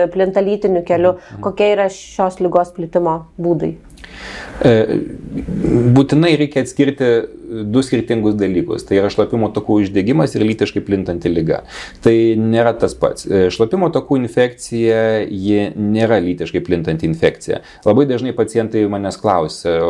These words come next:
Speaker 2: sergantys šlapimo takų uždegimais, „Daktare, o galima turėti lytinius santykius?“ Žinoma, kad galima. Lytiškai plintanti liga tai ne tas pats, kas šlapimo takų uždegimas. Tai tokie pacientai, kurie serga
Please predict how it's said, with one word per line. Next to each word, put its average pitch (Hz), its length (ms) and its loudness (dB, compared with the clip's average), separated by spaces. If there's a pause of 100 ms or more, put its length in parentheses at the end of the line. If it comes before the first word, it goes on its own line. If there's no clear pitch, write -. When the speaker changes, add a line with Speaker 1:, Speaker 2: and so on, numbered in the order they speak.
(400)
Speaker 2:
sergantys 87 560 0
šlapimo 90 320 0
takų 87 240 0
uždegimais, 87 520 0
„Daktare, 101 320 0
o 90 60 2
galima 123 520 0 (120)
turėti 101 380 -2
lytinius 87 340 -4
santykius?“ - 580 -4 (220)
Žinoma, 190 380 2
kad 98 160 2
galima. 82 480 0 (300)
Lytiškai 151 560 2
plintanti 135 440 0
liga 117 320 2
tai 120 160 -2
ne 107 160 0
tas 92 180 -4
pats, 104 240 0
kas - 480 -2 (100)
šlapimo 92 440 0
takų 85 300 2
uždegimas. 76 460 -2
Tai - 100 -2
tokie - 260 0
pacientai, 113 640 0
kurie 98 240 -2
serga 95 540 0